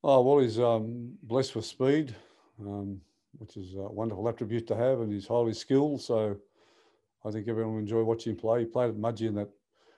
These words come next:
pre-season game, if, and I'm sure people remember him from that game where he played really well for us, and he had twenty minutes a couple of weeks ago, so, um,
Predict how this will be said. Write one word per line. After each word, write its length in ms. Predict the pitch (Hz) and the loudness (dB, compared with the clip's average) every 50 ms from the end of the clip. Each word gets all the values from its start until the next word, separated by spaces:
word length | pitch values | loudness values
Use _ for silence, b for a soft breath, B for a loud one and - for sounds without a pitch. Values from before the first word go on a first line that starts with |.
| _ _ | _ _
pre-season 520 | - 127 127 120 - 131 123 113 107 113 107 | -2 0 0 0 0 0 -2 0 -2 -2 -2
game, 320 | 104 113 117 123 127 123 | -2 -2 -2 -2 -2 -4
if, 80 | 110 - - _ _ - 87 _ _ - - | -6 -6 -10 _ _ -20 -20 _ _ -16 -14
and 120 | 104 98 | -12 -12
I'm 80 | 95 90 | -12 -12
sure 180 | - - 113 104 | -8 -6 -6 -4
people 280 | - 113 113 104 98 | -2 -4 -4 -4 -4
remember 340 | 98 101 101 107 110 104 104 | -4 -4 -4 -4 -4 -4 -4
him 60 | 101 | -6
from 120 | 101 101 101 | -6 -6 -6
that 180 | 107 113 - | -6 -4 -4
game 220 | - 107 104 104 101 | -6 -6 -4 -4 -4
where 120 | 98 95 | -6 -6
he 40 | 95 | -6
played 240 | - - 104 104 101 | -6 -6 -4 -4 -4
really 260 | 104 104 101 101 101 | -4 -4 -4 -4 -2
well 200 | 101 104 107 104 | -2 -2 -2 -4
for 240 | - - 113 113 117 | -4 -2 -4 -2 -4
us, 140 | 117 - | -6 -8
and 120 | - 95 92 92 _ _ _ _ _ _ _ _ _ _ _ _ _ - | -10 -10 -10 -12 _ _ _ _ _ _ _ _ _ _ _ _ _ -10
he 60 | 110 | -8
had 100 | 104 98 | -8 -8
twenty 240 | - - 123 120 117 | -6 -6 -4 -4 -2
minutes 240 | 117 120 113 117 | -4 -4 -6 -8
a 60 | - 113 | -8 -6
couple 240 | 123 117 110 107 | -6 -4 -2 -2
of 20 | 107 | 0
weeks 240 | 117 120 117 - - | 0 -2 -2 -2 -2
ago, 220 | 117 123 127 131 | 0 2 2 0
so, 400 | 127 - - 117 110 110 107 110 | 0 -2 -2 0 0 0 0 0
um, 280 | 110 107 110 107 101 | 0 -2 -2 -4 -6